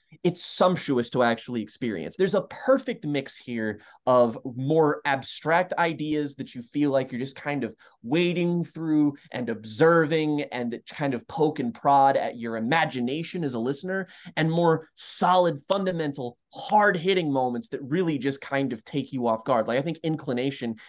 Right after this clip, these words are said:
is kind of a perfect balance of these two ideas, in fact. Like, the first half and the second half very feel, much feel like they're showing you the two modes in which this album, broadly speaking, will operate in. I, I, I guess I would classify the album as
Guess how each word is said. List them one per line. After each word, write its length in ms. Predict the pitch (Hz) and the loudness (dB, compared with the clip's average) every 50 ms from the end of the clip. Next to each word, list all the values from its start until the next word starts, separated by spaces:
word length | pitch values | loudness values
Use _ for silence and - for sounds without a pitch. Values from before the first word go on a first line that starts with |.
| - 165 | -12 -8
is 120 | - 147 - | -6 -6 -4
kind 200 | - - 170 175 | 0 0 2 4
of 80 | 175 | 4
a 120 | 151 123 - | 2 2 0
perfect 520 | - - 175 175 170 175 165 - - 117 - | 0 0 2 2 2 0 -2 -6 -8 -6 -2
balance 420 | - 143 170 170 135 117 113 110 | 2 4 4 4 2 0 -2 -4
of 140 | 113 104 98 | -8 -12 -10
these 220 | 101 117 107 107 - | -10 -10 -10 -10 -10
two 200 | - 143 113 104 | -10 -8 -6 -6
ideas, 520 | 95 92 95 92 95 92 95 95 92 98 | -4 -6 -6 -8 -10 -10 -10 -10 -10 -10
in 100 | 95 92 | -14 -10
fact. 320 | - - 98 92 92 - | -6 -6 -6 -6 -6 -6
Like, 200 | - 101 101 - _ - - - - | -6 -6 -6 -8 _ -20 -16 -10 -8
the 60 | 139 | -6
first 360 | - - 151 151 160 156 - | -2 2 4 4 4 4 2
half 220 | 170 156 147 143 147 | 0 0 0 0 0
and 80 | 147 | -2
the 60 | 120 | -6
second 360 | 117 - - 139 135 - 156 131 | -4 -2 -2 -2 -2 -2 -6 -6
half 220 | 120 113 113 113 | -4 -4 -4 -4
very 240 | 127 131 139 131 120 | -4 -2 -2 -2 -4
feel, 420 | 117 _ - 127 127 123 123 123 127 | -6 _ -6 -4 -2 -2 -2 -2 -2
much 200 | 123 123 120 - | -4 -4 -4 -4
feel 200 | - 131 123 120 | -4 -2 -2 0
like 180 | 117 117 - | -2 -2 -4
they're 120 | - 117 113 | -6 -6 -6
showing 460 | - - - 127 123 123 123 120 117 | -6 -4 -2 -2 0 0 0 -2 -2
you 200 | 117 113 113 110 - - - 160 | -2 -2 -4 -6 -10 -16 -8 -4
the 80 | 151 | -4
two 240 | 147 147 - - 202 | -4 -2 0 0 2
modes 540 | 185 160 143 135 147 151 147 131 123 113 113 | 2 2 2 4 4 4 4 4 2 0 -2
in 100 | 117 120 | -4 -4
which 220 | 117 120 120 - | -4 -4 -6 -6
this 160 | - 123 117 - - | -8 -8 -6 -2 2
album, 440 | 131 123 120 113 117 113 113 110 - _ _ | 4 6 6 4 4 0 -2 -4 -8 _ _
broadly 420 | - 123 165 202 220 185 160 143 | 2 6 8 8 8 6 4 0
speaking, 340 | 123 - - 131 120 123 113 | -4 -4 -6 -8 -8 -6 -4
will 140 | 107 110 - | -2 -2 2
operate 480 | - 127 127 127 113 110 110 110 107 104 | 4 4 4 4 2 -2 -2 -2 -2 -4
in. 200 | 101 101 101 104 - - 165 - | -6 -6 -8 -10 -14 -18 -12 -10
I, 240 | 139 147 - 139 143 | -6 -2 0 2 2
I, 140 | 139 143 139 | 2 2 0
I 40 | 135 | 0
guess 180 | 131 151 147 | 0 -2 -2
I 80 | 160 135 | -2 -4
would 360 | 127 123 117 113 110 110 - - | -4 -4 -6 -8 -10 -16 -18 -16
classify 680 | - - - 131 131 123 - 135 - - 123 120 120 117 | -6 0 2 2 2 2 0 -4 0 2 4 4 4 4
the 180 | 113 117 113 - | 2 -2 -2 0
album 320 | 117 117 113 113 113 113 | 0 2 2 0 -2 -4
as 340 | 110 - 113 110 113 110 | -6 -6 -4 -4 -4 -6